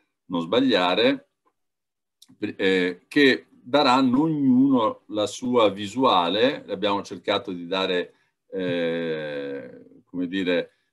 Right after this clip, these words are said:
delle, dei punti di vista che profittino di un, eh, background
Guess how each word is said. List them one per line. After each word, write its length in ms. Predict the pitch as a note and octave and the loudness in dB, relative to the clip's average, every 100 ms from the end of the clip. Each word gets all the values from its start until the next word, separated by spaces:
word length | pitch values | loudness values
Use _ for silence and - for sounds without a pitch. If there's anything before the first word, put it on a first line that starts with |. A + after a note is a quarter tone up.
| _ _ _ | _ _ _
delle, 1200 | - F2 E2 F#2+ G2 F#2 F2+ F2 F2 - - - | -20 -16 -4 -4 0 2 4 4 2 -2 -10 -18
dei 300 | G2 G2 F#2 | -8 -6 -6
punti 460 | - A#3+ C4 B3 G#3 | -4 0 0 0 -10
di 120 | G3 | -10
vista 800 | F#3+ A3+ A#3+ - A2 G#2 F#2+ - | -12 -12 -12 -2 0 2 0 -4
che 260 | - G2 | -6 -6
profittino 880 | - G2 G#2 - B2 B2+ - A2 G2 | -6 -4 -4 -2 -2 -2 -4 -6 -4
di 140 | F#2+ F#2+ | -6 -6
un, 320 | F#2+ F#2+ F#2 | -6 -4 -4
eh, 380 | F2+ F2 E2+ - | -4 -4 -8 -12
background 1160 | F2 F#2 F#2 F#2 G2 G2+ G#2 G2+ G2 F#2+ F2 | -14 -8 -6 -4 -2 0 0 -2 -2 -2 -2